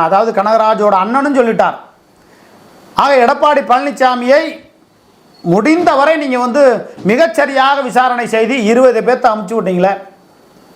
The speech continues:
அந்த திட்டம் என்ன? கனகராஜ் உங்கள்கிட்ட கொண்டு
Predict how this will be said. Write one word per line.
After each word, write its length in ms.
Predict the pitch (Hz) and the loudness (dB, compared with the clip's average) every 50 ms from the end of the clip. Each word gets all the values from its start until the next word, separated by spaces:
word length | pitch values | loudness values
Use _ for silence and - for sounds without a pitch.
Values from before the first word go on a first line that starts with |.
| - - - - - - - - - - - | -20 -20 -20 -20 -20 -20 -20 -20 -18 -6 -4
அந்த 300 | 165 202 226 233 214 220 - | -2 -2 0 -2 -2 0 0
திட்டம் 300 | 196 180 - 240 220 185 165 | 0 2 0 0 0 -2 -4
என்ன? 120 | 160 160 156 156 - - - _ _ _ _ _ _ _ _ _ _ - - - - - - - | -2 -4 -4 -4 -8 -18 -20 _ _ _ _ _ _ _ _ _ _ -20 -20 -20 -20 -16 -4 -4
கனகராஜ் 460 | 190 202 240 277 277 269 269 262 208 240 233 | -2 0 0 2 2 2 2 2 2 2 2
உங்கள்கிட்ட 340 | 233 233 233 202 180 170 170 | 2 2 0 2 2 -2 0
கொண்டு 280 | 190 226 233 240 233 | 2 0 0 2 0